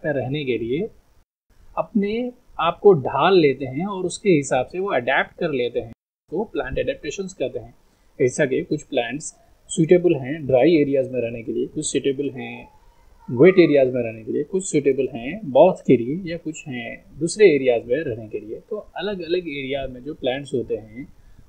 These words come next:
उसको क्या बोलते हैं ये हम इस video में देखेंगे। तो सबसे पहले देखते हैं xerophytes। ये xerophytes क्या होते हैं? तो plants adapted to dry climate is called xerophytes। Xerophytes का example है cactus।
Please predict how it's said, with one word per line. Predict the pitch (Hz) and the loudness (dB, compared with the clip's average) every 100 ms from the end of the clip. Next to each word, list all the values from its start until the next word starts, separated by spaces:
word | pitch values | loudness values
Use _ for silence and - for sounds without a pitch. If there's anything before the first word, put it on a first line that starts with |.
| _ | _
उसको | 151 - | -6 -2
क्या | 180 - 156 170 | -2 2 4 4
बोलते | 160 135 131 151 | 2 -2 0 0
हैं | 131 113 107 139 202 _ - | -2 -4 -8 -10 -12 _ -12
ये | 160 | -6
हम | 151 214 240 _ 185 | -2 -2 -2 _ -12
इस | 196 - _ 147 | -12 -14 _ -6
video | 123 123 | -4 0
में | 180 247 | 2 4
देखेंगे। | 143 - 104 92 - _ _ _ - _ _ - | 4 4 -2 -8 -14 _ _ _ -20 _ _ 2
तो | |
सबसे | 214 220 - | 4 6 4
पहले | 226 220 | 4 6
देखते | 208 196 - | 6 4 4
हैं | 190 269 262 _ _ _ 147 131 | 4 2 -2 _ _ _ -2 2
xerophytes। | 135 123 - 98 92 - 151 | 4 2 0 -4 -6 -14 -8
ये | 147 | -6
xerophytes | 131 143 185 180 196 - | 0 2 2 2 0 -2
क्या | 233 | -4
होते | 214 208 208 | -2 -2 0
हैं? | 190 254 - | -2 -4 -8
तो | 175 | -10
plants | - 151 143 160 214 - - _ _ _ 143 | -6 -6 -4 -4 -4 -8 -16 _ _ _ 0
adapted | 135 131 _ 180 | 2 0 _ -6
to | 175 160 | -4 -6
dry | 143 123 123 117 147 | -8 -8 -4 0 0
climate | 214 190 160 156 135 170 | 0 2 0 0 -6 -6
is | 135 127 - | -8 -10 -8
called | 117 120 208 247 208 | -4 -4 -6 -10 -16
xerophytes। | - 135 113 104 - _ - - _ - | -8 -8 -8 -14 -18 _ -20 -20 _ -12
Xerophytes | 135 135 135 127 - | -10 -10 -8 -8 -8
का | - 139 | -12 -10
example | 123 127 135 135 | -6 -6 -6 -6
है | 165 | -6
cactus। | - 220 220 - - - - | -6 -6 -6 -6 -6 -8 -18